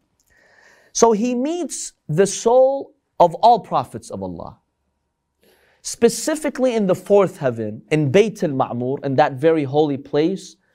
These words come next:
which has a connection to the Kaaba, he meets all of the prophets of Allah over there,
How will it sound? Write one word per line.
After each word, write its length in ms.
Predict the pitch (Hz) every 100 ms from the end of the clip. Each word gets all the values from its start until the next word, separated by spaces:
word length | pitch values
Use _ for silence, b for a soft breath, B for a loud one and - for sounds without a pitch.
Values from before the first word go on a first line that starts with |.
| b b b
which 220 | 131 147 -
has 220 | 165 160
a 60 |
connection 560 | - 170 185 196 - 160
to 120 | -
the 100 | 135
Kaaba, 500 | 123 135 110 104 113 - _ _ _ _ _ _ _ _
he 180 | 190
meets 360 | 190 240 233 - -
all 300 | 208 226 208
of 200 | 165 135
the 340 | 156 147 139 - -
prophets 420 | 170 170 151 -
of 140 | 127
Allah 340 | 131 139 135 127
over 280 | 127 117 110
there, 360 | 113 123 165